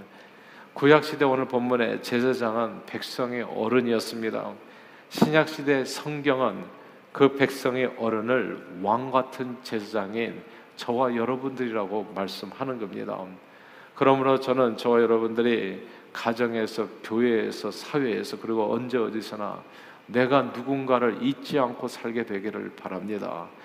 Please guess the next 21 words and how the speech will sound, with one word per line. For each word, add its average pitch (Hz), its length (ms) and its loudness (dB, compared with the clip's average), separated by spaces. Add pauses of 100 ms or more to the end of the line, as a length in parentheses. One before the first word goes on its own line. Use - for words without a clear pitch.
(220)
우리는 123 440 4
왕 110 260 -2
같은 117 420 -4
제사장이라고요. 190 1080 -8 (460)
백성들의 131 760 -4
어른이라고요. 101 840 -4 (600)
호랑이는 151 500 6
죽어서 131 480 0
가족을 127 460 0
남기고 113 420 -2
사람은 110 480 -2
죽어서 104 320 -8
사람을 110 540 -4
남기는 107 420 -4
겁니다. 104 500 -4 (400)
사람을 139 480 4
언제까지? 127 720 2
죽을 147 420 -2
때까지 147 440 4
남기는 110 480 -2
거예요. 98 320 -8